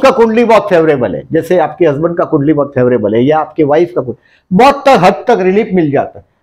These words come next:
So, गुरु पुष्यम नक्षत्र के दिन अगर कुछ आपको gold खरीदना हो, vehicle खरीदना हो या कोई महंगी चीज खरीदना हो, तो ये best दिन है इस महीने का।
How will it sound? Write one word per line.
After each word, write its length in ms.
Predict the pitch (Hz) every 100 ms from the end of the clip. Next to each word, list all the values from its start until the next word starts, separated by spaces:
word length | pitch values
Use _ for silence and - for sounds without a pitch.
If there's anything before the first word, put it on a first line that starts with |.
| _
So, 80 | -
गुरु 280 | 151 185 254
पुष्यम 540 | 233 214 240 226 208
नक्षत्र 400 | 190 190 214 196
के 100 | 170
दिन 200 | 151 156
अगर 240 | 185 165 185
कुछ 280 | 185 196 - _ _ _
आपको 260 | 156 - 190
gold 340 | 147 180 208
खरीदना 420 | 180 180 170 156 147
हो, 360 | 135 131 107 117
vehicle 360 | 185 202 208
खरीदना 380 | 175 165 151 151
हो 180 | 151 185
या 160 | 233
कोई 200 | 262 254
महंगी 280 | 233 220 226
चीज 240 | - 220 -
खरीदना 340 | 185 175 147
हो, 200 | 107 82 _ _ _ -
तो 60 |
ये 100 | 170
best 320 | 151 185 214
दिन 180 | 202 208
है 60 | 208
इस 120 | 190
महीने 320 | 175 180 190
का। 140 | 190